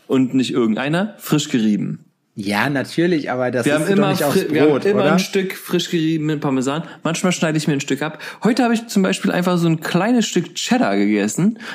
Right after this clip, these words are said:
Speaker 1: Einfach vom Block so ein Stück Cheddar abgeschnitten und ein Stück Cheddar genascht.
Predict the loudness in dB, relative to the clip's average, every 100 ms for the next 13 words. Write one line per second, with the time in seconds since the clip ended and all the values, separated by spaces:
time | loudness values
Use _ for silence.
0 | -8 -4 -2 0 0 0 0 -2 -4 -2
1 | -4 -2 -6 -8 -8 -2 0 0 -2 -2
2 | 0 0 0 2 0 2 2 2 0 -2
3 | -4 -4 -10 -10 -4 0 0 2 2 2
4 | 2 -2 -6 -12